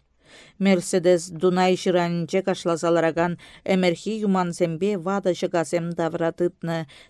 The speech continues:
Тимер карта патне çитре те, ушны хапхаран яранса керсе, ампир стиле бетуны виҫе хутлы чаплы кермене кемелли мрамор картлашка умменнче чарынчы. Абадаларма иртереха,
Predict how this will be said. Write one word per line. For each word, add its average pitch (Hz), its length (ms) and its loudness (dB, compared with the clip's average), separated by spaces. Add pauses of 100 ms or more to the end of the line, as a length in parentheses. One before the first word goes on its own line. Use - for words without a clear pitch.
(140)
Тимер 202 440 0
карта 175 360 0
патне 156 340 -6
çитре 220 420 -4
те, 202 300 -2 (260)
ушны 240 380 -2
хапхаран 208 540 0
яранса 180 520 0
керсе, 165 540 0 (320)
ампир 196 580 0
стиле 208 400 -2
бетуны 190 720 0
виҫе 208 460 -4
хутлы 196 400 -2
чаплы 190 500 -2
кермене 175 480 -4
кемелли 165 640 0 (240)
мрамор 175 580 0
картлашка 160 640 -4
умменнче 160 540 -8
чарынчы. 139 640 -12 (840)
Абадаларма 202 960 6
иртереха, 202 1000 2